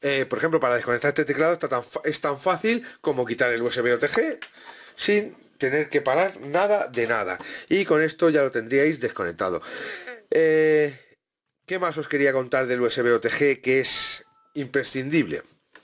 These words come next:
Voy a salir de la nota. Ya estoy fuera. Pues eso, con el U S B O T G, con un, con el, yo recomiendo si os, os queréis comprar un,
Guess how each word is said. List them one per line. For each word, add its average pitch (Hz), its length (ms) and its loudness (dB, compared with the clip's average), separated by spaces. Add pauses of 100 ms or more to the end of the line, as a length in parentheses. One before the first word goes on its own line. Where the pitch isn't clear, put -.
(220)
Voy 117 100 2
a 110 60 2
salir 107 240 0
de 123 60 4
la 147 100 2
nota. 196 460 0 (4000)
Ya - 100 0
estoy 120 180 -2
fuera. 170 400 2 (420)
Pues 156 160 0
eso, 123 240 0
con 127 140 2
el 147 80 6
U 180 80 6
S 185 120 2
B 185 120 6
O 185 80 2
T 190 80 0
G, 214 400 0 (120)
con 113 180 -14
un, 131 440 -14
con 110 160 -4
el, 101 460 -6
yo 143 100 4
recomiendo 170 480 0
si 123 400 -8
os, 104 280 -2 (440)
os - 400 0
queréis 127 240 -2
comprar 131 680 0 (420)
un, 110 1200 -8